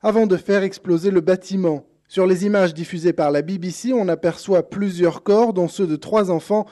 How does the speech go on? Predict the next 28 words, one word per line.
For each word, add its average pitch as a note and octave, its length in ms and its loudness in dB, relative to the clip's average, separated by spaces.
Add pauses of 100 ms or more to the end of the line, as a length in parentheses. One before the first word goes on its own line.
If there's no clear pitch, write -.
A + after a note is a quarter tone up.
(100)
Selon A3+ 300 0
la F3+ 140 4
chaîne, G#3 260 0
il F#3 80 0
n'y E3 160 0
a D3+ 80 2
pas A3+ 220 -2
de F#3+ 100 0
doute, F#3+ 340 -8 (220)
les G#3 220 0
adultes G3+ 400 0
et G3+ 60 0
les F3 180 2
enfants F3 260 -4
ont F#3 140 -2
bien F3+ 260 -2
été F3+ 260 -4
tués G#3+ 280 -6
par D3+ 260 -4
balles. D3+ 460 -2 (500)
Les E3+ 200 -4
Irakiens F3+ 400 2
ont E3+ 160 0
aussitôt F3 340 -4
dénoncé E3+ 500 0
un D3+ 140 -2
massacre E3 580 -4
gratuit, F3 560 -4